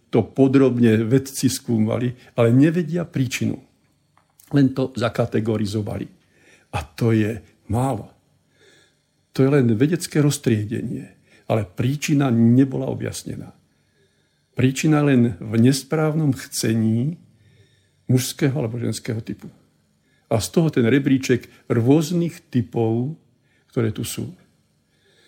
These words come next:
Teda už len z toho vidíte, že sa to dá meniť a že sa to dá vytiahnuť späť do svojej správnej polohy,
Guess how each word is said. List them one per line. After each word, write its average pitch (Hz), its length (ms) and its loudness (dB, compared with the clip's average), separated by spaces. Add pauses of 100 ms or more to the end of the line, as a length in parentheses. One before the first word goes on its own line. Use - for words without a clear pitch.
(1120)
Teda 113 240 4
už 123 160 2
len 123 80 4
z - 160 -8
toho 175 240 4
vidíte, 117 560 -2
že 127 160 0
sa 123 160 -4
to 117 240 -6
dá 127 320 -2
meniť 117 640 -2 (640)
a 113 140 0
že 110 180 -2
sa - 220 -6
to 110 180 -8
dá 127 320 -4
vytiahnuť 113 640 -2
späť 117 400 -2
do 117 80 -2
svojej 107 400 -6
správnej 117 560 -6
polohy, 123 400 -4